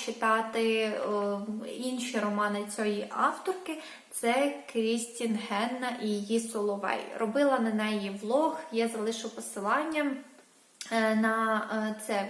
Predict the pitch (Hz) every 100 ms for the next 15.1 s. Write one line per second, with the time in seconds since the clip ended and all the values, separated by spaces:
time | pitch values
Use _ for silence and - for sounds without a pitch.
0 | - 220 208 202 202 269 320 302 285 277
1 | - - - - - 233 214 254 254 240
2 | 226 214 254 240 233 240 240 240 226 -
3 | 226 208 226 233 233 226 226 - - 233
4 | 226 233 240 233 - - - 220 220 214
5 | 214 214 208 208 202 262 269 254 247 240
6 | 233 208 196 196 208 208 214 208 208 -
7 | 208 208 208 214 214 208 208 - - -
8 | - 220 214 214 - 233 220 226 226 226
9 | - - - 214 226 226 - - 226 226
10 | 214 208 208 220 233 240 233 220 226 214
11 | 220 214 214 - - 294 294 311 302 277
12 | 285 285 277 285 - 294 277 - - 247
13 | 240 240 240 - 240 220 220 220 214 214
14 | 208 - 233 - 349 311 285 - 262 247
15 | 226